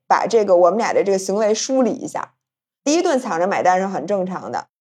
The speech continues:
那第二顿如果他没有抢着买单，我可能勉强的再买一次，那第三次我肯定就要跟他说，我说：“哎，今天咱们吃饭三百块钱，那你转我一百五，”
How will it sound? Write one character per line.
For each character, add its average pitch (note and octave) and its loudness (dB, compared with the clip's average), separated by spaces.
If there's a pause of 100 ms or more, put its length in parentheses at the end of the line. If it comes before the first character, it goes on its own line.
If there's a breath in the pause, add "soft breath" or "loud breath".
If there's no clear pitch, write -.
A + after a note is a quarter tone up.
(200)
那 F#4 6
第 F#4+ 4
二 G4 4
顿 A#3+ 4
如 G#3 0
果 F#3 4
他 E4+ -2
没 A#3+ 2
有 D#4 2
抢 F#3+ -4
着 F3+ 0
买 F3+ 0
单， F3+ 2
我 A#3 4
可 G3 -4
能 G#3 0
勉 G#3 -2
强 E3+ -4
的 A3+ 2
再 C#4+ 0
买 G3 -2
一 - -6
次， - -6
那 A#3 2
第 D#4+ 0
三 F4 0
次 D#4 0
我 B3 6
肯 A#3 -6
定 A3 -2
就 - 0
要 G#3+ 4
跟 F3+ 2
他 F3 0
说， F3+ 2
我 E3 4
说 G3 2
：“哎， C#4 2
今 C4+ -2
天 C4+ 2
咱 G#3+ 2
们 A3 -2
吃 B3 -4
饭 A3+ 0
三 A#3+ 0
百 G3 -2
块 D#3+ -2
钱， C#3 -4 (380)
那 A#3+ 4
你 F#3 0
转 G3 6
我 G3 6
一 F#3 2
百 G#3 4
五，” F#3+ 2